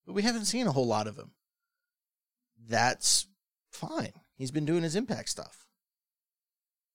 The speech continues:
He's been doing his independent wrestling. And I think that that's the future of these big companies.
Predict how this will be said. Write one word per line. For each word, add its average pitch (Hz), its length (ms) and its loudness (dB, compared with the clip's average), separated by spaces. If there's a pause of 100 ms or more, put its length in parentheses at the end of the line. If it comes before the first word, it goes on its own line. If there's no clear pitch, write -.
He's 120 140 -4
been 135 180 0
doing 151 300 4
his 151 180 2
independent 170 540 0
wrestling. 107 460 -2 (320)
And 143 140 2
I 147 60 4
think 214 420 2
that 151 120 -14
that's 156 300 -2
the 151 100 -2
future 147 640 -4
of 139 480 -8
these 127 220 -6
big 131 180 -2
companies. 127 560 -4